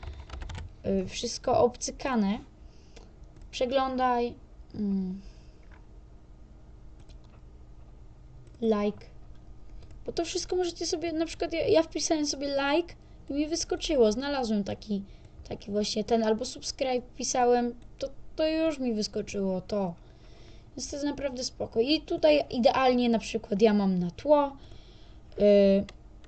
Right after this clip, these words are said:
tekst na przykład nick możemy to nazwać,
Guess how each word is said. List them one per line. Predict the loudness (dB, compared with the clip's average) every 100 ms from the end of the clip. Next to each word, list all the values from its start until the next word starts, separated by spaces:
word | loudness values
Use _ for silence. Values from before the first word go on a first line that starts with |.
| -20 -20 -20 0 2 4
tekst | 0 -2 -10
na | -8
przykład | -8 -10 -20 -20 -10 -8 -2
nick | 4 6 6 4 0
możemy | 0 2 4 2 2
to | 2
nazwać, | 0 0 0 -2 -4